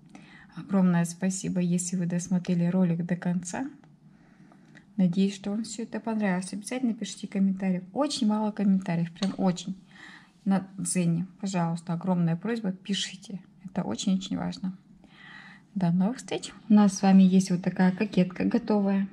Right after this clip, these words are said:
Теперь вот у меня пройма. Я хочу соединить. Вот она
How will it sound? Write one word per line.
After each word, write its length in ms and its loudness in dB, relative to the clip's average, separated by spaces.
Теперь 460 2
вот 200 -4
у 40 2
меня 160 4
пройма. 520 2
Я 140 2
хочу 420 -4
соединить. 960 2
Вот 200 -6
она 280 -2